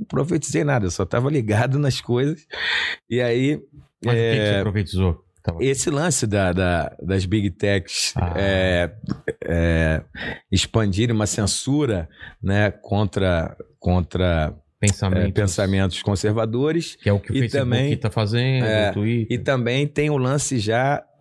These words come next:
Speaker 1: da, da, da questão sanitária.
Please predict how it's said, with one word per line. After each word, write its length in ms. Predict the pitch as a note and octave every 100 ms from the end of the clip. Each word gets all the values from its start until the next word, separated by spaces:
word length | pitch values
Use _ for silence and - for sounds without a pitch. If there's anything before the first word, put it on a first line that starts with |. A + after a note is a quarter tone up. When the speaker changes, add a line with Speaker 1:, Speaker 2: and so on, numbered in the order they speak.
| _
Speaker 1:
da, 520 | - F2 F2+ G#2 G2
da, 380 | F2+ F#2+ F2+ E2+
da 140 | D#2+ F2+
questão 340 | G#2+ - B2
sanitária. 800 | B2+ C3 C#3 B2+ A2 A#2 A#2 E2+